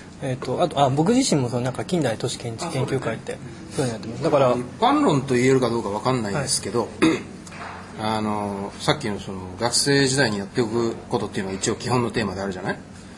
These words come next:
Speaker 2: それで言うと、学生の分際で大口の一つも叩けないやつは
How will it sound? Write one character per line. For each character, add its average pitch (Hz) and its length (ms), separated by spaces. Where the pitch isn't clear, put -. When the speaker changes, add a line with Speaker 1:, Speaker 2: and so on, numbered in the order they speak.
Speaker 2:
そ 170 120
れ 175 60
で 180 140
言 165 160
う 185 40
と、 104 300
学 - 200
生 220 500
の 208 160
分 180 240
際 165 240
で 135 200
大 202 240
口 196 220
の 190 80
一 180 160
つ 170 80
も 113 80
叩 107 180
け 123 80
な 113 80
い 98 40
や 95 40
つ 104 120
は 92 160